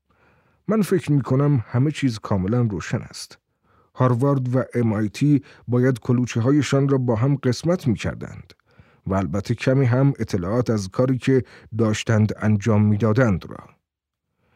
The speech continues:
این کار هم زندگی آنها را بسیار ساده‌تر می‌کرد و هم بازدهی کارشان بیشتر می‌شد.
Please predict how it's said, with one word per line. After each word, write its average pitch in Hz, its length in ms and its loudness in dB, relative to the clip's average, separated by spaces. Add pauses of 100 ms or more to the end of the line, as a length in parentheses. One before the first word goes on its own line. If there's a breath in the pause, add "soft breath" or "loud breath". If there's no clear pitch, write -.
(120)
این 151 140 4
کار 170 260 6
هم 170 380 0 (240 loud breath)
زندگی 127 640 2
آنها 131 380 0
را 143 120 0
بسیار 131 580 0
ساده‌تر 117 640 -2
می‌کرد 110 580 -2 (420 soft breath)
و 117 100 2
هم 151 320 2
بازدهی 127 640 0
کارشان 143 540 0
بیشتر 107 460 -4
می‌شد. 62 440 -12